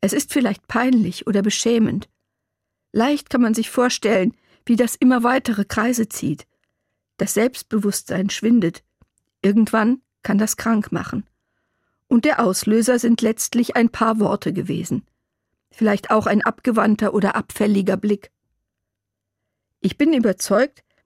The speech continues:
wenn das in diese Richtung funktioniert, also nach unten, dann klappt das auch nach oben. Ein anerkennendes Wort zum Beispiel. Vielleicht von einem Menschen, der mir etwas bedeutet.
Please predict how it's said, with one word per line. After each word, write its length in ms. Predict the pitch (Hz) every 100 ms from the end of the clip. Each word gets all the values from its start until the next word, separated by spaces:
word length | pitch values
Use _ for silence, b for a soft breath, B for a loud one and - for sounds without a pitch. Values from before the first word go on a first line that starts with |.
| _
wenn 160 | 208 214
das 180 | 254
in 200 | - 233
diese 300 | 196 285 381
Richtung 340 | 277 214 202 185
funktioniert, 760 | - 190 - 170 190 202 196
also 220 | - 180 185
nach 160 | 180
unten, 540 | - 254 339 _ 196 - _ _
dann 140 | 202 208
klappt 280 | 285 -
das 120 | 302 -
auch 200 | 220 -
nach 180 | 233 -
oben. 380 | 214 202 165 170 _ _ _ _ _ -
Ein 160 | 190
anerkennendes 800 | 240 294 254 208 202 196 202 -
Wort 260 | 180 226 -
zum 160 | 214
Beispiel. 500 | - 180 - 170 180 - _ _ _ _
Vielleicht 380 | - 214 226 -
von 120 | 285
einem 240 | 233 240 226
Menschen, 500 | 160 196 - 262 262
der 100 | 233
mir 160 | 220
etwas 280 | 220 - 208
bedeutet. 600 | - 202 214 247 151 -